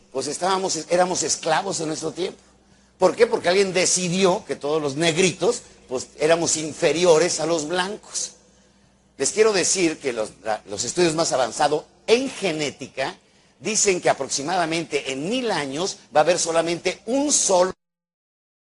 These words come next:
nada más. Y el color de raza que va a predominar en todo el mundo, en los diez mil millones de seres humanos que vamos a ser o más, va a ser el color bronce, o sea, el color que yo traigo.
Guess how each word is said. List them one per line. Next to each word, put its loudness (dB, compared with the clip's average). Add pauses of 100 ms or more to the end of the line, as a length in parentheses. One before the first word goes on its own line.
(300)
nada 4
más. -2 (520)
Y 2
el 2
color 4
de 2
raza 2
que -4
va 6
a 4
predominar -4
en -8
todo 6
el 4
mundo, 0 (260)
en -8
los -4
diez -2
mil -2
millones 2
de -6
seres -4
humanos -4
que -12
vamos 0
a -10
ser -2
o -2
más, -2 (420)
va 6
a 4
ser 2
el 0
color 0
bronce, 0 (440)
o -8
sea, 0
el -2
color 2
que -10
yo -4
traigo. -2